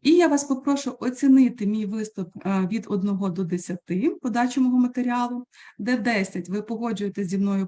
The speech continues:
повністю, працюєте так само, і одиничку, якщо ви не згодні зі мною,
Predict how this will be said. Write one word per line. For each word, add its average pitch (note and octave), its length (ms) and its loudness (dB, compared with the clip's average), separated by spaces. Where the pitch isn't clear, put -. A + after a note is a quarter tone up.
повністю, F#3+ 500 -2
працюєте F#3 540 -6
так E3+ 220 -10
само, F4 440 -4
і D4+ 120 4
одиничку, C4 520 4
якщо G#3+ 280 -6
ви F#3 140 -2
не D4+ 180 4
згодні D4+ 440 4
зі C4 140 2
мною, C4 420 4